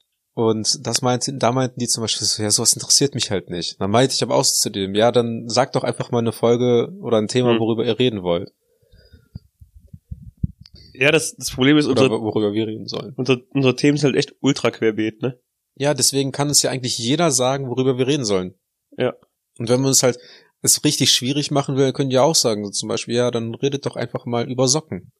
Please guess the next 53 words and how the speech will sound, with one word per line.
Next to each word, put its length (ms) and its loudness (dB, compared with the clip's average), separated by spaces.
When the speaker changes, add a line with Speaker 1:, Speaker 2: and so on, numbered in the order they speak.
Speaker 2:
<laughs> 320 -12
Eine 100 4
ganze 260 2
Folge? 400 2
Speaker 1:
Ja. 220 -4
Ich 120 -2
Speaker 2:
Jede 180 2
Speaker 1:
hab 80 -2
mir, 120 0
äh, 40 2
welche 300 2
gekauft. 580 -2
Das 100 -6
ist 60 -2
jetzt 160 -2
das 100 2
erste 240 0
Mal, 80 0
dass 140 0
ich 60 -16
mal 80 -2
so 120 -2
richtig 300 -6
bunte 240 -8
Socken 240 -8
hab. 60 -10
Speaker 2:
Interessant, 360 0
dass 100 0
du 80 4
Sneakersocken 880 0
noch 220 -6
trägst 340 -4
im 280 -8
jetzt 220 -2
schon 200 2
doch 180 2
kälter 320 2
werdenden 320 4
Herbst. 340 -2
Speaker 1:
Was 200 -6
soll 120 2
ich 80 -8
denn 100 -6
sonst 240 -2
tragen? 400 -2
Speaker 2:
Lange 300 2
Socken? 380 0
Hier? 340 2
Die 120 -2
über 140 2
die 60 2
Knöchel 300 2
gehen? 260 -2